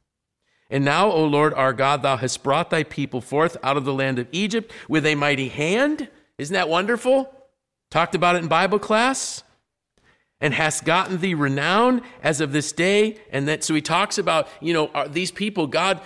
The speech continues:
God brought them out of, of Egypt with a mighty hand.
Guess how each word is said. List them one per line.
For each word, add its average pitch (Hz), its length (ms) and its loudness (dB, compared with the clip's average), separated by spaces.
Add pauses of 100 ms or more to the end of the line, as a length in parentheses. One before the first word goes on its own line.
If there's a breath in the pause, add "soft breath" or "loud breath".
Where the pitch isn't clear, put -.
(120 loud breath)
God 165 260 0
brought 190 300 4
them 196 160 0
out 180 220 2
of, 165 280 -2
of 143 160 -4
Egypt 208 360 -2
with 156 120 -2
a 147 40 2
mighty 160 340 -2
hand. 202 420 -2